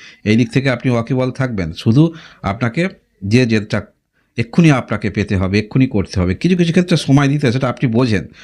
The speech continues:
সেটা সময় আপনাকে দিতে হবে। তাছাড়াও আপনারা যারা মনে করেন আকস্মিকভাবে জীবনে পরিবর্তন, লটারি ইত্যাদি ক্ষেত্রে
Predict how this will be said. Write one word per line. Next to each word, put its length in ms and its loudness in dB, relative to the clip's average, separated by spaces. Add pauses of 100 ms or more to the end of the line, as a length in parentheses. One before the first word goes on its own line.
(200)
সেটা 200 -6
সময় 360 0
আপনাকে 220 -6
দিতে 240 -8
হবে। 360 -4 (680)
তাছাড়াও 320 -2
আপনারা 300 -2
যারা 160 0
মনে 260 -2
করেন 260 0 (400)
আকস্মিকভাবে 640 -4
জীবনে 300 -2
পরিবর্তন, 760 -2 (240)
লটারি 260 -6
ইত্যাদি 340 -6
ক্ষেত্রে 380 -4